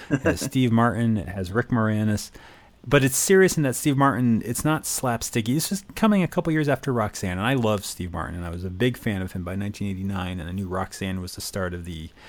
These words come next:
Speaker 1: more intellectual comedy side of Steve Martin that I really liked. In Parenthood, he plays a real adult, and it seemed like a shift. But I don't know. This was a movie, my parents liked it. I just, it came out at the end of the summer. It was the last big movie, I feel like, 'cause this one did very well in the theaters.
Speaker 2: Yeah, I remember it. It's,
Speaker 1: Spawned
Speaker 2: uh,
Speaker 1: the
Speaker 2: Ron Howard, isn't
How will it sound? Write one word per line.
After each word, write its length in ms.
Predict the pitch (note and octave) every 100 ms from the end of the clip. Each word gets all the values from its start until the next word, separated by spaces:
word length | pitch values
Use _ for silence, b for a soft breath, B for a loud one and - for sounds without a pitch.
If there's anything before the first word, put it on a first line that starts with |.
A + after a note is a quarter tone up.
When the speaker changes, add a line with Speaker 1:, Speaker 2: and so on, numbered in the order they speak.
| B B
Speaker 1:
more 140 | G#2 A#2
intellectual 500 | - G3 G3+ G#3+ G#3
comedy 420 | - G#3+ F3+ A2
side 300 | - D#2+ D2+
of 80 | -
Steve 220 | - F#2
Martin 220 | E2 C#2
that 100 | F2
I 40 |
really 240 | F2 E2 E2+
liked. 260 | F2 F#2+ A2+
In 80 |
Parenthood, 480 | A2+ D3+ E3+ C3+ A2+
he 80 | G2
plays 260 | - F#2+ E2+
a 80 |
real 300 | F2 A2 D#3
adult, 480 | D#3 G#2+ F#2 F#2 - - B B B B
and 80 | -
it 100 | G2
seemed 220 | - E3+ D#3
like 140 | D3
a 40 | C3
shift. 540 | - G2+ F2+ - - b b b b b -
But 280 | - G#2+ - - -
I 100 | E3+
don't 100 | A3+
know. 120 | C3+
This 240 | B2 F3+
was 120 | A3+ G3+
a 40 |
movie, 240 | F3+ E3+
my 120 | E3 D#3+
parents 380 | - F3+ D#3+
liked 240 | F3 E3 -
it. 140 | E3 -
I 100 | A2+
just, 240 | B2 - - -
it 160 | C3+
came 200 | - E3
out 120 | D#3+
at 60 | D3
the 80 | C#3+
end 100 | C3
of 40 |
the 40 | A#2+
summer. 260 | - B2 A2+
It 40 |
was 100 | G#2
the 80 | G#2+
last 360 | A2+ G#2+ A2
big 200 | G#2+ A2+
movie, 320 | A2 A2 G#2+ G2+
I 40 |
feel 260 | - A2 G2+
like, 220 | G2+ -
'cause 120 | A#2+
this 160 | F#3+ -
one 140 | E3
did 160 | F#2+ E2+
very 240 | F2+ E2+
well 460 | F#2+ D3 A2+ D2 F#2
in 80 | F#2+
the 60 |
theaters. 240 | - D#3+ F3+
Speaker 2:
Yeah, 40 |
I 20 |
remember 320 | D3 D3+ F#3+ D3+
it. 60 |
It's, 160 | - -
Speaker 1:
Spawned 220 | A#2 D3
Speaker 2:
uh, 80 | C#3+
Speaker 1:
the 40 |
Speaker 2:
Ron 240 | C3 D#3+ E3+
Howard, 380 | G3 C#4+ - A2
isn't 200 | A#2